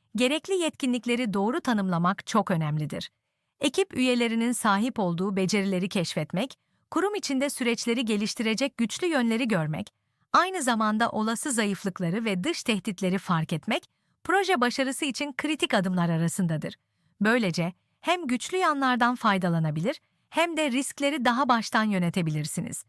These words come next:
Ayrıca güçlü ve zayıf yönleri anlamak, proje yöneticisine sadece mevcut ekibi organize etme fırsatı vermez, aynı zamanda ekibi gelecekte karşılaşılabilecek zorluklara hazırlama şansı da tanır. Örneğin,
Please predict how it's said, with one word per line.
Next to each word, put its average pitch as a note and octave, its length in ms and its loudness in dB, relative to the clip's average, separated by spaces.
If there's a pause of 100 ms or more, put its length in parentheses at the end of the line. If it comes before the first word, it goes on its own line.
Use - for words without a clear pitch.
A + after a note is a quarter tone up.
(720)
Ayrıca G3 520 2 (320)
güçlü D#4 320 -2
ve F4+ 140 2
zayıf C4+ 360 -2
yönleri B3 340 2
anlamak, E3+ 500 -2 (340)
proje F4 300 0
yöneticisine A3+ 760 -2
sadece B3 580 -2
mevcut G#3+ 420 -2
ekibi G#3+ 320 -2
organize G#3+ 580 -2
etme A#3 240 -4
fırsatı F#3 460 -2
vermez, D#3 520 -2 (480)
aynı D#4+ 300 0
zamanda G#3 460 2
ekibi A3 460 -2
gelecekte B3+ 540 0
karşılaşılabilecek G3+ 1080 0
zorluklara G#3+ 640 0
hazırlama G#3 500 0
şansı G3+ 380 0
da E3 100 0
tanır. - 360 -2 (840)
Örneğin, A3 480 2